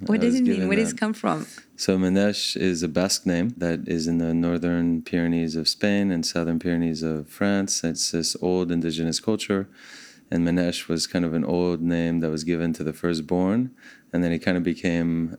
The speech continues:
Speaker 2: a name. It actually, the original was, it's the West Wind.
Speaker 1: Ah.
Speaker 2: And then it became kind of a name that signified the pain in the butt,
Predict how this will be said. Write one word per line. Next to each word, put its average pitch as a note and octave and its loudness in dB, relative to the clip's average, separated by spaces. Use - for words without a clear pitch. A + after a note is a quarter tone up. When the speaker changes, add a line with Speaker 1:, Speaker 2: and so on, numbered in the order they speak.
Speaker 2:
a E2 -6
name. D#2+ 0
It E2+ 2
actually, G2+ 0
the E2+ 2
original F2 0
was, D#2 -4
it's - -4
the E2+ 0
West F2 0
Wind. D#2 -2
Speaker 1:
Ah. C4+ 0
Speaker 2:
And E2+ 2
then E2+ 2
it D#2+ -2
became E2+ 0
kind F#2+ 0
of E2+ 0
a E2+ 0
name E2+ 0
that D#2 -2
signified E2 0
the D#2+ 0
pain F2 0
in E2 -2
the E2+ 0
butt, E2 -2